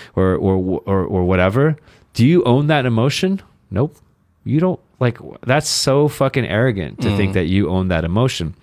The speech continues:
Speaker 1: So he says that you step back and you say, "Okay, there is this emotion. Everyone's experienced it." And then you can move on from it. And so, like, we shouldn't over-index. We shouldn't always be happy, because if we're always happy, we're probably not chasing and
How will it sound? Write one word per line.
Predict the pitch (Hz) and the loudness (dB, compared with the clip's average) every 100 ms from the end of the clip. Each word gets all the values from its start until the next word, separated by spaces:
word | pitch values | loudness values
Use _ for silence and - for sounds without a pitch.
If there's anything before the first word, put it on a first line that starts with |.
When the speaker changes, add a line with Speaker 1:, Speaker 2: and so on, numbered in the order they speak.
| _ _ _ - - | _ _ _ -16 -10
Speaker 1:
So | - 110 | -2 0
he | 101 110 | 2 0
says | - 98 90 | 0 -2 0
that | 90 - - - - - - - | -4 -6 -18 -18 -16 -18 -14 -2
you | 107 | 0
step | 101 - 95 69 | 0 0 0 2
back | 160 165 | 0 0
and | 98 | -2
you | |
say, | 95 98 95 | 0 0 0
"Okay, | 110 104 | 0 0
there | 98 117 | 2 2
is | 143 113 | 2 0
this | 104 - | -2 -2
emotion. | 82 76 - 90 98 | -4 -4 -4 -4 -2
Everyone's | 82 85 85 85 85 80 | -4 -2 -2 -2 -2 -6
experienced | 78 - 82 80 78 87 - | -10 -8 -6 -4 -4 -6 -2
it." | 139 147 - _ _ - | -2 -2 -12 _ _ -2
And | 95 | 0
then | 104 | 2
you | 107 104 | 0 0
can | 98 | 0
move | 101 101 | 0 0
on | 117 139 | 0 -2
from | 139 - 57 | -4 -10 -12
it. | 50 - - _ | -16 -20 -20 _
And | 104 98 | -4 0
so, | 110 98 | 2 2
like, | 95 92 | 2 0
we | 98 | 0
shouldn't | 92 - 123 113 | 0 0 -2 0
over-index. | 85 85 78 87 90 73 - - | -2 -2 -2 -2 -4 -6 -8 -6
We | 87 | -4
shouldn't | - 120 107 | -2 -4 -2
always | 78 87 90 | -4 -2 -4
be | - 82 | -4 -4
happy, | 101 127 - 76 | -2 -2 -4 -6
because | 87 90 90 | -6 -4 -2
if | 95 | -2
we're | 90 - | -2 0
always | 107 120 131 110 | 2 4 2 0
happy, | - 104 120 85 82 - - - - | 0 0 0 -4 -6 -10 -20 -20 -4
we're | 92 | -4
probably | 82 101 104 101 95 | 0 0 2 2 0
not | 90 85 | 0 -2
chasing | - 101 98 - 90 87 | -2 -2 -2 -2 -2 -2
and | 80 82 | -4 -8